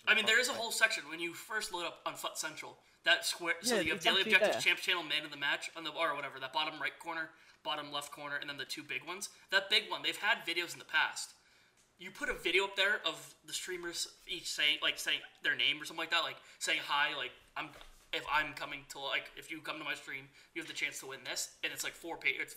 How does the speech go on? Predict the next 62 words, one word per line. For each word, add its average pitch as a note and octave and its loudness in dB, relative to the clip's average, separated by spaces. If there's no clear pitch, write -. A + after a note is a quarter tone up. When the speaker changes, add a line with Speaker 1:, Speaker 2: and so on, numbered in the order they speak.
Speaker 1:
each D#3+ -8
streamer, D3+ -6
and D#3+ -12
you D#3 -6
keep E3 -10
scrolling C#3+ -10
through, C#3+ -8
or D#3+ -2
it's, - -4
like, D3 -4
one D#3+ 2
video D3 0
of C#3 -4
each C#3 -2
streamer C#3 -8
saying C#3 -2
it. F3+ -8
Then F#3+ 4
you F#3 -4
just E3+ -4
know, E3 -2
like, C3 -8
that's E3 4
all E3+ 10
people F#3+ -6
that D#3 4
just - -4
come E3+ -4
into E3 -10
the D3+ -8
game, C#3+ -4
come D#3 -12
into C#3+ -10
Ultimate C3+ -12
Team, C3+ -12
click D#3+ -4
on D3 -2
it, B2+ -8
and B2+ -10
just C#3 -6
happen C#3 -2
to B2 -10
see C#3+ -4
a A2+ -6
video. C#3 -8
They're B2+ -10
like, B2 -10
"Oh, - -8
I'll A#2+ -12
watch B2 -10
the A2+ -20
video." A#2 -12
Speaker 2:
I D#3+ -2
remember D#3+ -2
what C3 -2
I - -4
wanna B2+ -8
say, C3+ -4
by G#2 -8
the G#2 -12
way. G#2+ -6
Um, A2+ -16